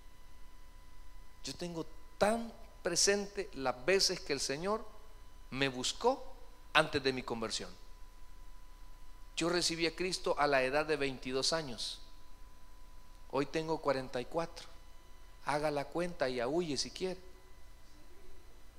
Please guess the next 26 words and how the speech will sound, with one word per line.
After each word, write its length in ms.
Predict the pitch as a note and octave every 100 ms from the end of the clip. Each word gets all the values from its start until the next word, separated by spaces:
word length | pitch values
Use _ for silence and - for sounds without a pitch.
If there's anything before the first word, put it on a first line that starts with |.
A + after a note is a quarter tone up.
| - - - - - - - - - -
Pero 200 | G#2+ C3
antes 320 | A#3 B3+ G3
de 200 | D#3 A3
eso, 260 | B3+ - B2 - - - - - - -
yo 140 | -
recuerdo 500 | C3+ C3 D3 C#3+ C#3
las 140 | B2
veces 320 | A#2 D3+ - C#3
que 180 | B2
Dios 180 | A#2 C3
me 100 | B2
buscó. 380 | A2 G2 - G#2+ - - - - - - - - - - - - - - -
Recuerdo 460 | B2 B2+ D#3 E3 D#3+
las 140 | C#3
veces 280 | D3+ E3 E3
que 120 | -
entré 240 | B2+ - D#3
a 40 |
una 140 | D#3
iglesia 400 | C#3+ D3 C#3+ D3
cristiana 640 | - C3+ - F3+ G3 G3+ G3 - - - - - -
y 60 |
llegaba 400 | G#2+ A2 A#2 B2+
solo 240 | - B2 B2
a 20 |
burlarme 560 | A2 G#2+ A2+ A#2 G#2+